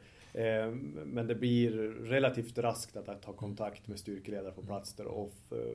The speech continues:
försöker se hans problembild av vad de har fått reda på.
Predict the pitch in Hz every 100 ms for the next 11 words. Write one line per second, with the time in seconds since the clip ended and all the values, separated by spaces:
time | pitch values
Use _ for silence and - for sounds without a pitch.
0 | 57 - - - - - 113 113 104 -
1 | - 107 107 104 - 110 107 104 104 113
2 | 101 95 - - 107 104 104 110 101 101
3 | - 104 101 98 - 101